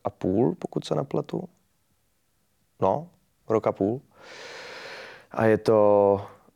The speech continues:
eh, už se to tak jako pomaličku finišuje, ale to já už říkám půl roku. Takže tohle, až, až, až, až vyjde ven, tak to pro mě bude velká věc, protože mi to hodně, ehm, ulehčí život, pravděpodobně.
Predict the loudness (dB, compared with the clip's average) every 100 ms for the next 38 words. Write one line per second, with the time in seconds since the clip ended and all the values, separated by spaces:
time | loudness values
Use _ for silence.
0 | -12 -4 -2 0 0 -2 -4 -6 -8 -10
1 | -14 -18 -14 -6 -4 -2 -2 -4 -6 -12
2 | -8 -4 -2 -4 -6 -4 0 -2 0 2
3 | 2 4 2 2 0 0 2 4 4 2
4 | -4 -6 _ -20 _ _ -4 -2 0 0
5 | 2 4 2 -4 -8 -6 -6 -6 -6 -6
6 | -6 -10 -10 -8 -8 0 2 4 4 4
7 | 2 -2 -2 -2 0 2 2 2 2 4
8 | 2 0 0 2 2 2 4 2 0 -10
9 | -6 -4 -4 -4 -4 -4 -4 -4 -6 -8
10 | -16 _ -18 -16 -14 -14 -14 -16 _ _
11 | _ _ _ _ _ _ _ _ _ -2
12 | 0 0 -4 -4 -2 -4 -8 _ -2 -2
13 | -2 -4 -2 -2 -4